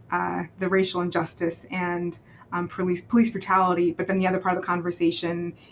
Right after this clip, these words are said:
is a systemic racism and inequity, um, that, you know,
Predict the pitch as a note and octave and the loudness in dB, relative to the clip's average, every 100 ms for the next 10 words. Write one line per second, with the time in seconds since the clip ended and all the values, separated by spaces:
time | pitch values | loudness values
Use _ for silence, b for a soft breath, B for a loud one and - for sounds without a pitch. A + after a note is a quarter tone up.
0 | B G3+ F#3+ F#3 - F#3 E3+ F3 F3 F3 | B 0 0 -2 -4 -4 -2 0 0 0
1 | E3 E3 D#3+ D#3+ E3+ F3 E3 C#3+ - - | -4 -2 -2 -2 -4 -4 -2 -2 -4 -4
2 | F3+ E3+ E3+ E3 E3 D#3 D3+ - B B | -4 -2 -4 -6 -2 -2 -2 -10 B B
3 | B E3+ D#3+ | B -2 -2